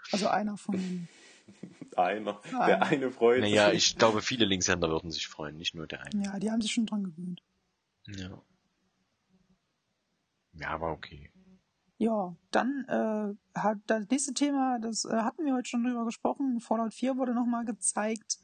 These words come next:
Speaker 1: auf der P K von Microsoft und da wurde gesagt, ähm, dass die Fallout vier Version Mod-Support bieten wird für die Xbox-Version. Was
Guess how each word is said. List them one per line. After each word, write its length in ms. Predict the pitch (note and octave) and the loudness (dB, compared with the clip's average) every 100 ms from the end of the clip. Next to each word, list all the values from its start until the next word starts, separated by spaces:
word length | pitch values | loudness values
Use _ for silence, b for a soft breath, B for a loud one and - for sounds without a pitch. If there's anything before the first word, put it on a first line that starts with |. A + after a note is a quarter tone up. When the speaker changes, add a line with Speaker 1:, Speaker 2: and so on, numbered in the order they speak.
| _ | _
Speaker 1:
auf 160 | A3 | -4
der 200 | - G3+ F#3+ - | 0 -2 -2 -4
P 120 | G#3 | -6
K 460 | - G3+ G#3+ G#3 F#3+ | -2 -2 0 -4 -4
von 200 | - G3 | -6 -2
Microsoft 760 | G3+ A3+ A3 G#3 G#3+ G#3+ - | -2 0 -4 -2 -4 -4 -6
und 240 | - C4+ D#4 | 0 0 0
da 160 | A3 | -2
wurde 400 | G#3+ A3+ A3 G#3+ _ | -2 -2 -2 -4 _
gesagt, 600 | G3+ F#3+ G3 G3+ B3+ - _ _ _ _ | -2 0 -2 -2 -4 -10 _ _ _ _
ähm, 420 | F#3 F#3+ F#3 F#3+ _ _ B B B B B B - | -2 0 -2 -4 _ _ B B B B B B 0
dass 320 | A3 G#3+ - | 0 0 -4
die 260 | A3 G3 G3+ | -2 -2 -4
Fallout 380 | - B3 D4 | 0 0 0
vier 200 | D4 C4+ | -2 -2
Version 840 | B3+ B3 - A3+ A3+ A3+ A3 G#3+ - _ _ | -2 -2 -2 -2 -2 -2 -2 -4 -8 _ _
Mod-Support 880 | G#3+ A#3+ - - G#3+ - G3+ G3 - | 0 0 -4 -4 -4 -2 -2 -2 -6
bieten 380 | G3+ _ G3 | -10 _ -2
wird 280 | F3+ G3 - - | -2 -6 -8 -12
für 760 | - G3+ G3 G3+ G3+ G3 F#3+ _ _ _ _ _ - | -6 -4 -2 0 -2 -4 -6 _ _ _ _ _ -2
die 260 | A3+ B3 | 0 0
Xbox-Version. 840 | G#3+ - G3+ F#3 - G3 - - - _ _ _ _ _ - | -4 -4 -4 -4 -4 -2 -4 -6 -10 _ _ _ _ _ -2
Was 280 | G#3 - | 0 0